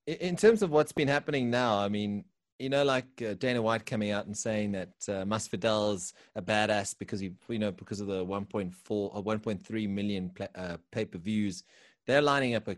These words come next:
Conor McGregor. I mean, could that be another B M F belt? So what do you think there?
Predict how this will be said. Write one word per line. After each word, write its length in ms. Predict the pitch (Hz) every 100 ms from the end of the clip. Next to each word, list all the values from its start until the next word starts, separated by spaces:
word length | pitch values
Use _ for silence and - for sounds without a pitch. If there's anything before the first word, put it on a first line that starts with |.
| -
Conor 200 | - 113
McGregor. 540 | 107 92 104 101 92 85
I 100 | 92
mean, 440 | 92 95 92 90 - _ -
could 100 | 131
that 240 | 170 -
be 120 | 143
another 240 | 139 139 123
B 220 | 85 123
M 100 | 123
F 220 | 120 120 -
belt? 300 | 110 113 117
So 220 | - 95 92
what 140 | 113
do 40 | 123
you 80 |
think 300 | 101 95 82
there? 240 | - 80